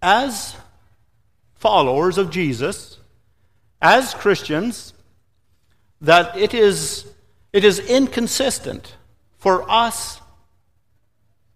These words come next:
to show favoritism, for us to be, to look at other people as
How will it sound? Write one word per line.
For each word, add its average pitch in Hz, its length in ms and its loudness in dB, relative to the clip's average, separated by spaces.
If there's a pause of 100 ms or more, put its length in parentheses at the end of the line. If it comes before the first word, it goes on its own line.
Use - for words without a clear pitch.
(540)
to 170 100 -2
show 185 220 0
favoritism, 135 680 0 (1300)
for 202 180 -2
us 220 320 0
to 202 100 -4
be, 185 440 -6 (1800)
to - 120 -6
look 165 120 0
at 170 80 0
other 160 160 0
people 156 380 -4
as 131 480 -2